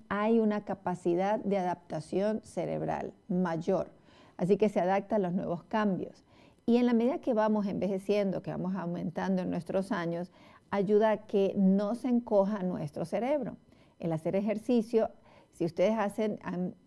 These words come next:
estado atentos a algunos exámenes de imágenes, como la resonancia magnética, la tomografía, cuando se hacen personas ancianas, siempre se dice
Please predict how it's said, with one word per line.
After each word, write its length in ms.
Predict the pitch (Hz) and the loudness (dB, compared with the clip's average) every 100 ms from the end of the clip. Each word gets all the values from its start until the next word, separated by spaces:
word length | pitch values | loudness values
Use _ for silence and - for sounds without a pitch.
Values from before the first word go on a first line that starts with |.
| _ - | _ -8
estado 640 | 190 175 170 175 175 170 - | -6 -4 -2 -2 -2 -6 -8
atentos 560 | 151 - 185 185 160 151 | -6 0 0 0 -4 -6
a 80 | |
algunos 500 | - 156 170 170 175 _ _ _ | -8 -6 -4 -4 -8 _ _ _
exámenes 600 | 170 165 185 170 170 180 | -8 -6 -4 -4 -2 -2
de 80 | 175 | -2
imágenes, 640 | 175 190 196 190 - 165 - _ | -2 -2 -2 -4 -6 -8 -12 _
como 280 | 175 170 170 | -6 -4 -2
la 140 | 160 | -4
resonancia 800 | - 156 151 156 180 180 180 180 | -6 -8 -8 -6 -4 -6 -4 -2
magnética, 840 | 185 185 185 196 196 180 196 185 175 | -2 -2 -2 -4 -2 -4 -4 -6 -6
la 120 | 151 | -6
tomografía, 920 | - 170 170 190 208 - 214 202 202 - _ - - - - | -6 -6 -4 -6 -6 -2 0 0 0 -8 _ -20 -20 -20 -6
cuando 220 | 233 220 233 | 0 0 0
se 140 | 240 | -2
hacen 280 | 247 302 311 | -2 -4 -2
personas 420 | 233 226 190 214 | -2 -2 -2 -2
ancianas, 580 | 202 208 190 - 160 175 | -4 -4 -4 -4 -6 -4
siempre 320 | 180 180 190 | -4 -2 -2
se 140 | 190 | 0
dice 460 | 160 170 165 180 | 2 0 2 -2